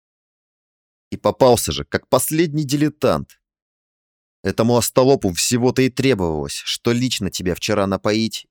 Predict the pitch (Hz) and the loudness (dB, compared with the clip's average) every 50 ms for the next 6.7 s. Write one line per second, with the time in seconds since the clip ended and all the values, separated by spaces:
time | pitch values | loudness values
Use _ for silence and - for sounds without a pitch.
0 | - - - - 107 92 95 98 98 92 101 117 110 - - - 95 95 - - | -12 -10 -4 -4 -2 -2 0 0 0 0 -2 -4 -6 -6 -6 -4 -4 -4 -4 -4
1 | 110 104 101 95 80 76 73 69 - _ - - _ _ _ _ _ _ _ _ | -4 -6 -6 -6 -8 -8 -10 -10 -10 _ -20 -20 _ _ _ _ _ _ _ _
2 | _ _ _ _ _ _ _ _ _ _ _ _ - - - 151 160 156 165 160 | _ _ _ _ _ _ _ _ _ _ _ _ -12 -8 -4 -2 0 2 2 2
3 | 135 135 131 - - - 143 113 127 123 127 131 131 143 143 131 - - - 95 | 2 2 0 0 0 -2 0 2 2 2 4 4 4 6 4 4 2 0 -12 -10
4 | - - 107 95 98 95 85 98 95 90 87 - - - 98 95 101 107 110 107 | -6 -2 0 0 0 0 0 0 -2 -2 -2 -6 -4 -2 -2 0 0 2 0 0
5 | 104 - _ - 92 82 85 80 - 87 85 90 95 104 104 98 87 82 80 78 | 0 -2 _ -6 -6 -4 -2 -2 0 0 0 0 0 0 0 0 0 -2 -2 -2
6 | 82 80 - - 80 78 _ - 60 - - - - | -4 -4 -4 -6 -10 -10 _ -6 -8 -8 -8 -12 -20